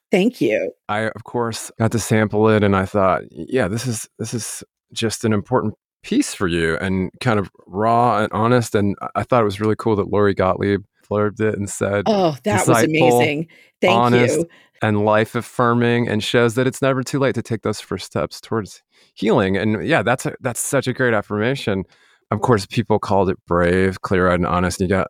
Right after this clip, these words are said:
Speaker 2: um, such good press. And c-, yeah, seriously, congrats. That's gotta be
Speaker 1: Thank you.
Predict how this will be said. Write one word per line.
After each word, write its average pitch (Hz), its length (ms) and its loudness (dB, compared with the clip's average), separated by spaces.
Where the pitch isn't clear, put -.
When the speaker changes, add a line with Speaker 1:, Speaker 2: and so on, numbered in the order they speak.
Speaker 2:
um, 82 500 -2
such - 520 -4
good 104 120 -2
press. 104 220 0
And 87 160 -4
c-, - 140 -8
yeah, 76 240 -2
seriously, 92 460 -4
congrats. 85 580 -4
That's 98 220 -2
gotta 87 320 0
be 85 160 4
Speaker 1:
Thank 82 340 2
you. 135 600 0